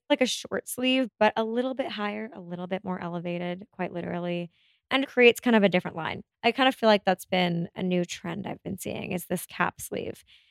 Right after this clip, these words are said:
But so they make a cap sleeve mini dress that is so cute. It is tight fitting around the chest, but then has this beautiful A-line skirt at the bottom. So it's very, like,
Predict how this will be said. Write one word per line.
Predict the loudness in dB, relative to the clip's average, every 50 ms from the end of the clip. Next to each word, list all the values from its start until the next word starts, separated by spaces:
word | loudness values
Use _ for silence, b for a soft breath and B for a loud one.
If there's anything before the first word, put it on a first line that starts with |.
| b b
But | -4 0 4
so | 6 6 8 6 6
they | 6 6 8 8
make | 8 6 4 2
a | 2
cap | 2 4 4 4 2
sleeve | 0 -2 0 0
mini | 2 2 2 2
dress | 4 2 2 2
that | 0 -4 -6
is | -6 -6
so | -8 -8 -4 0 2 4 4 4
cute. | 2 0 -2 -2 -2 -2 -2 -6 -10 -18 -20 _ _ _ _ _
It | 0 0 2 2
is | 0 -2 -4 -6
tight | -4 2 4 4 4 4
fitting | 4 4 6 6 6 6 4
around | 2 2 0 0 0 -2
the | -4
chest, | -6 -4 -2 0 0 0 -2 -6
but | -10 -6
then | -2 -2 -2 -2 -2
has | -4 -6 -4
this | -6 -8
beautiful | -4 -2 -2 0 0 0 -2 -2
A-line | -2 -2 -2 0 0 0 -2 -2
skirt | -2 -2 0 0 0
at | -2 -4
the | -6
bottom. | -4 0 0 2 4 4 4 4 4 0 b b b b b b
So | -4 -4
it's | -2 0
very, | 2 4 6 6 6
like, | 6 4 2